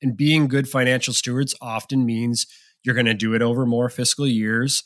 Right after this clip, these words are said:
You're gonna be more intentional with your vendor negotiations and trying to drive down the overall cost of that rebrand. That takes time.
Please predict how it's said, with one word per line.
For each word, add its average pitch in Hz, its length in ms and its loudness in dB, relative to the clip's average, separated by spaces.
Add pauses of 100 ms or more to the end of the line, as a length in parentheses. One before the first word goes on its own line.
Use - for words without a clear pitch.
(280)
You're 123 120 0
gonna 117 220 2
be 120 420 2
more 117 260 0
intentional 120 720 0
with 117 300 -2
your 113 220 0
vendor 113 300 0
negotiations 113 1080 0 (380)
and 139 340 4
trying 147 320 2
to 151 80 0
drive 127 360 0
down 127 200 0
the 123 80 -2
overall 120 360 -4
cost 117 340 -10
of 107 60 -14
that 113 120 -6
rebrand. 110 460 -6
That 107 180 -8
takes 101 240 -12
time. 87 280 -18